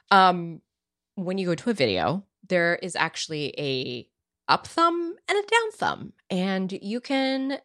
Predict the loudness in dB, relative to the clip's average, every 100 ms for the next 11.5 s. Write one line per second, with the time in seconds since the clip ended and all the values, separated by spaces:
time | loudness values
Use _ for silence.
0 | _ -4 -4 -4 -4 -2 0 -2 0 0
1 | 0 0 2 2 2 0 0 4 4 4
2 | 0 -2 -2 -2 2 0 2 2 2 0
3 | -4 -10 -14 2 4 4 4 2 4 4
4 | 4 -4 -20 _ -2 4 4 4 4 6
5 | 6 6 4 2 4 6 8 8 8 8
6 | 8 6 4 0 -4 -4 -4 0 0 0
7 | -4 0 0 0 -4 -4 -6 -4 2 6
8 | 8 6 4 4 4 2 -2 -2 0 0
9 | 0 -4 -6 -6 -8 -6 -6 -2 -4 -4
10 | -10 -8 0 0 4 6 6 6 6 2
11 | 0 0 -4 -2 -4